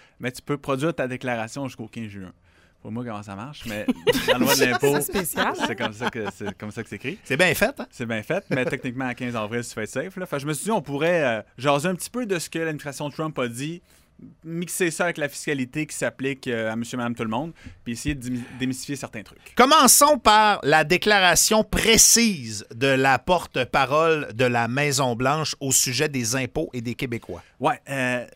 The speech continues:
Speaker 1: ce qui a été dit, là, c'est que, euh, justement, on était dans le pitch de cinquante et unième État, puis, euh, à, la porte-parole répondait à la question d'un journaliste, puis elle disait, « Hey, ben, vous savez, en plus, au Québec,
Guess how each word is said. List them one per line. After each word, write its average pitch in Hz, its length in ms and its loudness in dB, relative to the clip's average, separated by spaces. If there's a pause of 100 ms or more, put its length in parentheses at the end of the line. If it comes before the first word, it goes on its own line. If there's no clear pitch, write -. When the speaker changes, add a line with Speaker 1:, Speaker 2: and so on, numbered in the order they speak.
(320)
Speaker 1:
ce - 180 -10
qui 240 100 -2
a 262 60 2
été 208 260 0
dit, 131 320 -4
là, 165 160 -2
c'est 131 200 -4
que, 147 540 0
euh, 98 560 -10 (300)
justement, 110 380 -14 (180)
on 113 100 -8
était 120 200 -6
dans 139 120 -2
le 110 400 -2
pitch 139 380 -6
de 117 480 -4
cinquante 120 480 -6
et 127 60 -2
unième 120 240 -4
État, 165 340 -4
puis, 131 380 -2
euh, 101 100 0 (380)
à, 98 360 -10
la 110 180 -14
porte-parole 147 480 0
répondait 135 300 -2
à 156 40 -2
la 156 40 -6
question 147 260 -8
d'un 143 100 -6
journaliste, 120 560 -8
puis 131 120 -4
elle 107 100 -4
disait, « 120 260 -6
Hey, 139 140 0
ben, 107 100 -6
vous 104 80 -14
savez, 123 220 -8
en 170 140 -6
plus, 175 320 -6 (260)
au 123 140 -8
Québec, 151 600 -4